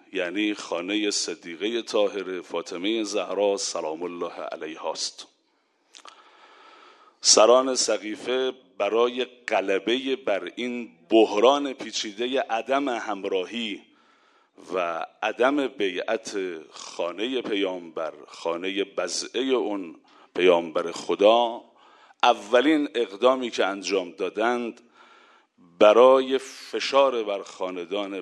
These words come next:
وحی و به نوعی معاملهٔ سیاسی و یا تحریم اقتصادی،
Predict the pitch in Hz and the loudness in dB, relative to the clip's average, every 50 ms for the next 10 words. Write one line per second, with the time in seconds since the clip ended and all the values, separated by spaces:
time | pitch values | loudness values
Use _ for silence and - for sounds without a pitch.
0 | 85 85 98 107 104 98 95 - - 82 - _ _ _ _ _ _ 92 87 85 | -8 -2 -2 -2 -2 -2 -6 -14 -20 -20 -20 _ _ _ _ _ _ _ -20 -20
1 | 87 92 101 104 - - - 107 104 104 120 123 120 - - 120 117 110 107 104 | -6 -2 -2 -2 -2 -4 -4 -4 0 2 2 2 2 0 -2 -6 -6 -2 -2 0
2 | 101 104 101 98 107 110 120 127 127 123 113 - - - 107 107 104 98 92 - | 0 0 0 0 -2 0 0 0 0 0 0 0 0 -2 -2 0 -2 -2 0 -2
3 | - - 113 113 104 98 87 78 80 82 82 85 87 95 101 101 107 117 117 113 | -4 -6 -6 -8 -8 -10 -10 -12 -18 -20 -20 -8 -4 -2 -2 2 2 2 2 2
4 | - - - 110 101 - 95 110 131 143 139 135 117 104 104 - - - 104 - | -2 -2 -2 0 0 0 -2 -4 -4 -4 -4 -2 -4 -4 -6 -6 -8 -8 -6 -6
5 | - - 95 90 87 87 113 127 131 131 127 123 - | -4 -4 -4 -4 -4 -6 -6 -6 -6 -6 -6 -8 -12